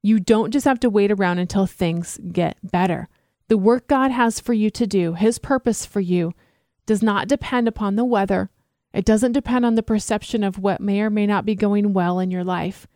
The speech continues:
It doesn't depend on your emotions, the date on the calendar, or your spouse's poor choices. And if you feel like you're too old or too much has happened for you to fulfill God's purposes for your life or your marriage,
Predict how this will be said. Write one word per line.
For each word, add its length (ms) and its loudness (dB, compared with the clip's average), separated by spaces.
It 140 -6
doesn't 300 2
depend 420 0
on 120 0
your 140 0
emotions, 760 0
the 80 0
date 240 2
on 120 4
the 80 0
calendar, 600 -2
or 120 -2
your 160 -2
spouse's 580 -4
poor 300 -6
choices. 720 -8
And 100 2
if 120 2
you 100 8
feel 220 2
like 200 2
you're 120 2
too 260 2
old 360 2
or 100 2
too 180 -2
much 180 2
has 100 -4
happened 360 0
for 80 -6
you 100 0
to 80 -4
fulfill 320 -4
God's 260 -2
purposes 560 -4
for 140 -4
your 160 0
life 400 -4
or 140 -4
your 140 -4
marriage, 460 -2